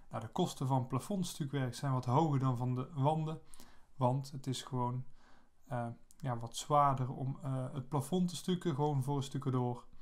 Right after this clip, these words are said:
dan, eh, de wanden. Simpel, maar dat is gewoon, eh, ja, de realiteit. Aan de andere kant heb je bij een plafond minder, eh,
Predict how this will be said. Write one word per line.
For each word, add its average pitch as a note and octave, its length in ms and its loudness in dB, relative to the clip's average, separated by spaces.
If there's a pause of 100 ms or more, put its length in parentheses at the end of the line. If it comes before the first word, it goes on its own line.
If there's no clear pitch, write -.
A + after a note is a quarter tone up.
(480)
dan, B2 380 2
eh, B2+ 160 -2 (180)
de B2+ 140 4
wanden. A#2 400 4 (300)
Simpel, C#3+ 500 0
maar B2 100 -2
dat B2 140 -2
is - 80 -8
gewoon, B2+ 300 -2 (580)
eh, A#2+ 240 -2 (400)
ja, C3+ 100 -2
de B2 60 0
realiteit. A#2+ 680 0 (260)
Aan - 160 -20
de - 60 -4
andere G#3 300 4
kant F3+ 300 4
heb C#3+ 180 -2
je D3 140 0
bij C3 300 2
een C3 100 0
plafond C3+ 520 0 (120)
minder, C#3 640 4 (720)
eh, B2 280 2